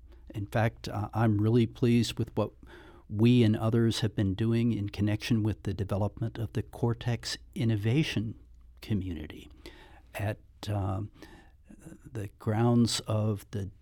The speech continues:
Donald Danforth Plant Science Center. We have thirty-nine North as another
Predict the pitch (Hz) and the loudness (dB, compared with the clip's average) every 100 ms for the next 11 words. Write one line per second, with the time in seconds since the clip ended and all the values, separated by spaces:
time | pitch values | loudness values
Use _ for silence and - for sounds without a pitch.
0 | - 107 110 110 104 92 107 110 107 120 | -6 -2 2 2 0 0 0 2 0 -2
1 | 110 - - 101 - - 131 131 131 - | -2 -4 -4 -2 -2 -4 0 0 0 -2
2 | - 127 135 139 - - - - 120 120 | -2 0 0 -2 -8 -20 -20 -4 2 2
3 | 120 117 123 120 123 117 120 120 117 107 | 2 2 2 4 4 2 2 2 0 0
4 | - 120 139 107 - - - 107 95 117 | 0 4 4 2 -2 -8 -4 -4 -2 0
5 | 110 113 123 120 101 101 | 0 2 2 2 2 0